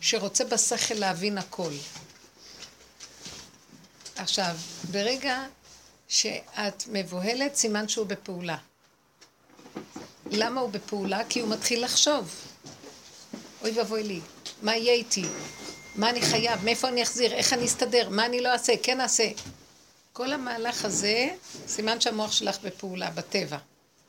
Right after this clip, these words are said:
אז הוא מביא לך בעתה, חרדה, דאגה, לחץ, מתח, סבל.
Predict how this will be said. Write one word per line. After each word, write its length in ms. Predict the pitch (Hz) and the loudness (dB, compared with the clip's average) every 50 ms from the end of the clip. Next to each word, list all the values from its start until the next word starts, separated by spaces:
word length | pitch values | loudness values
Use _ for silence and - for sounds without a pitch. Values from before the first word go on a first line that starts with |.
| _ | _
אז 140 | - 180 170 | -10 -8 -4
הוא 80 | 190 190 | -4 -4
מביא 180 | 185 185 226 | -2 -2 -2
לך 160 | 247 247 240 | -2 -2 -2
בעתה, 400 | 220 202 214 202 202 - - 247 | 0 0 0 0 0 -2 -4 -4
חרדה, 460 | 226 - - 180 170 180 170 190 196 196 | -2 -2 -2 -2 -2 -2 2 2 2 2
דאגה, 540 | 180 - 180 175 175 165 - 202 202 208 208 - - - | 2 0 0 0 0 0 -2 -2 -2 -2 -4 -8 -10 -2
לחץ, 460 | - 190 196 190 - 220 196 - - - | 0 0 0 0 -2 -4 -4 -4 -4 -4
מתח, 340 | 190 196 196 - 196 185 - - - - | -2 -4 -4 -6 -8 -10 -10 -10 -8 -6
סבל. 400 | - - - 202 180 160 160 | -4 -2 0 -2 -2 -2 -6